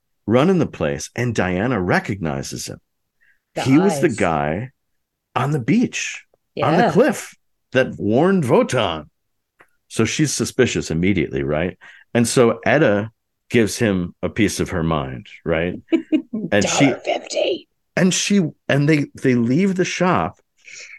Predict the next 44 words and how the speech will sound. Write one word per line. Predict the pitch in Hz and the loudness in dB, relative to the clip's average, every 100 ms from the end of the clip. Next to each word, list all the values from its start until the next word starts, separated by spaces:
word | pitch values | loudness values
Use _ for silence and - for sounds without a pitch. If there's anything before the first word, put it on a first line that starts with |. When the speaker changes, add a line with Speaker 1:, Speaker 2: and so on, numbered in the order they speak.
| _ 123 | _ 0
Speaker 1:
and | 135 | 2
Diana's | 139 131 143 165 139 | 4 2 2 2 2
like, | 123 117 | -2 -2
"I | - 135 | -2 -2
gotta | 151 143 | 0 0
go | 135 117 | 0 0
do | 120 | 0
something." | 123 110 87 78 69 | -2 -4 -4 -4 -8
'Cause | - 92 | -4 -2
she's | - 95 - | 0 0 2
thinking, | 98 - 80 78 - | 0 2 0 -2 -2
"I | 104 | 2
gotta | 110 | 2
turn | 104 107 98 | 2 2 2
into | 92 85 | 2 2
Wonder | 95 104 | 2 2
Woman | 80 73 73 | 0 -2 -2
and | 73 69 | -4 -6
shake | - 87 - | -2 0 0
this | 80 | -2
guy | 80 76 | -2 -2
down." | 90 92 69 - - - - | 0 -2 -4 -10 -18 -12 0
And | 123 - | 0 2
Etta's | 123 165 156 110 | 2 4 4 2
like, | 110 98 - | 2 0 0
"That's | 190 202 - | -2 -2 -6
fine. | - 151 131 92 78 65 - | -2 0 2 2 -2 -6 -6
I | 147 208 | 0 2
won't | 196 185 120 | 2 2 0
be | 151 | -2
good | 131 160 131 | 0 -2 -2
company | - 131 131 120 104 | -4 -2 0 0 0
anyway." | 107 117 110 87 73 80 - - - | -2 0 0 -2 -4 -10 -12 -6 0
And | 330 | 2
she | - - | 4 2
Speaker 2:
<laughs> | - | 4
Speaker 1:
literally, | 156 170 143 135 | 4 4 4 2
like, | 117 123 98 | 2 0 0
grumbles | 107 110 120 120 107 98 | 0 0 2 2 2 0
as | - 104 101 | -2 0 0
she's | 117 92 | -2 0
walking | 95 95 - 87 | 0 0 -2 -4
off | 85 76 | -4 -4
camera. | - 73 78 76 60 | -6 -6 -4 -6 -8